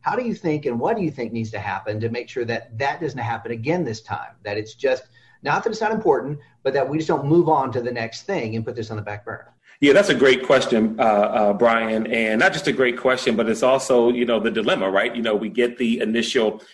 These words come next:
Speaker 2: passion and we get the initial urge, uh, and urgency, uh, to do something, but then, you know, follow through, uh, doesn't happen. And sadly, we, we're in the same place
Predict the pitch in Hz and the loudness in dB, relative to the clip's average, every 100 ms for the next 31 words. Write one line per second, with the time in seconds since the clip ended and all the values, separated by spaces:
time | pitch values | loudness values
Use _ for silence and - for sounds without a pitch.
0 | _ - 151 160 151 170 156 156 151 156 | _ -4 0 0 2 2 2 2 0 0
1 | 117 113 113 110 120 117 113 107 113 113 | -2 -2 -2 0 0 0 -4 -2 -2 -2
2 | 107 - 123 135 143 147 143 139 - 113 | -4 -2 2 6 6 6 2 -2 -2 0
3 | 101 147 175 185 139 117 120 113 - 120 | 2 2 0 2 2 0 -2 -12 -10 -8
4 | 107 - _ _ - 113 120 117 135 - | -8 -10 _ _ 0 0 2 0 0 0
5 | 113 - 110 104 104 - 120 117 117 131 | -2 0 0 0 -2 2 4 4 0 2
6 | 123 120 117 117 120 127 120 120 - 151 | 2 2 0 -2 -2 2 2 2 0 0
7 | 160 143 - 120 107 101 107 107 110 113 | 2 0 -2 -8 -8 -6 -6 -4 -6 -6
8 | 120 117 120 110 107 127 - 117 117 117 | -4 -2 -4 -8 -4 -2 -2 -4 -8 -10
9 | 117 113 113 107 - 120 113 - 120 110 | -6 -4 -4 -8 -10 -8 -10 -4 -4 -4